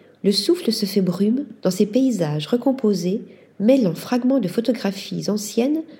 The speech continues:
retouchées et pastels. Noyés dans des nappes de nuages suspects, ils nous perdent dans une temporalité indéfinie, un monde flottant comme un souffle en suspens.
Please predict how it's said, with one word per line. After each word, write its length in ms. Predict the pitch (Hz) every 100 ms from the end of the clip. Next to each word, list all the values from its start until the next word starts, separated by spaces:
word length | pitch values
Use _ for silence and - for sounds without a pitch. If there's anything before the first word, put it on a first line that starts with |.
| - -
retouchées 720 | 208 269 294 269 - 247 - - -
et 60 | 180
pastels. 720 | 196 214 - 160 151 147 151 - - - _
Noyés 400 | 185 202 208 233
dans 120 | 226 180
des 140 | 175
nappes 320 | 175 - -
de 80 | 170
nuages 400 | 165 208 160 151
suspects, 680 | - - - 214 - - - - - -
ils 120 | 220
nous 120 | 214 220
perdent 420 | 240 277 285 285
dans 100 | -
une 180 | 190 196
temporalité 760 | 196 294 285 262 233 233 180 - -
indéfinie, 600 | 269 277 - 185 175 190 - - - -
un 140 | 247
monde 300 | 240 170 156
flottant 520 | 156 - 247 254 214 208
comme 180 | - 175
un 80 | 180
souffle 360 | - 262 -
en 40 | 196
suspens. 420 | - 180 - 147